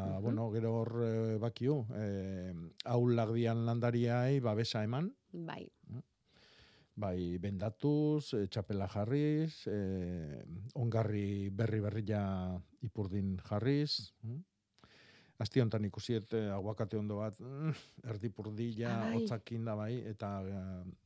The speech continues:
Speaker 2: urasetutako lur batian bizi da, eta, eh, hoixe, ba, ordun babes eta laguntza handigoa bihar du guaindik ane, ordun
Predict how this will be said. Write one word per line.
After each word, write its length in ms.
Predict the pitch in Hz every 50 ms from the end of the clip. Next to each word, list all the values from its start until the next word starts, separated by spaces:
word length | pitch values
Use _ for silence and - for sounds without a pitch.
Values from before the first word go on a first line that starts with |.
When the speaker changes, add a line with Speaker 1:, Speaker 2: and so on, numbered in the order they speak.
| - - - - _ - 60 87 117 113 104 101 76 -
Speaker 2:
urasetutako 720 | - 123 113 127 127 - 147 120 117 120 - 120 107 - 117
lur 220 | 113 117 117 113 117
batian 400 | 120 117 113 - 123 123 117 120
bizi 240 | 120 113 - 139 123
da, 260 | 127 135 135 135 135
eta, 400 | 120 104 117 110 107 104 104 104 - - - - - - - - - - - - - - - - _ _ _ _ _ _ _ _ _ _ _ _
eh, 220 | - 139 139 131 127
hoixe, 420 | 131 139 131 - 135 143 143 135 - - -
ba, 260 | 120 110 107 107 101 98
ordun 340 | 107 110 107 120 123 123 120
babes 380 | 110 110 107 107 117 120 - -
eta 380 | 117 - - 110 101 98 98
laguntza 460 | 101 101 104 104 117 110 - 143 143 131
handigoa 480 | 113 117 120 110 131 135 123 117 101
bihar 240 | 95 107 104 104 107
du 80 | 113 113
guaindik 320 | 110 113 120 113 117 -
ane, 260 | 104 98 98 95 98 104
ordun 540 | 101 98 104 113 120 135 143 143 - 98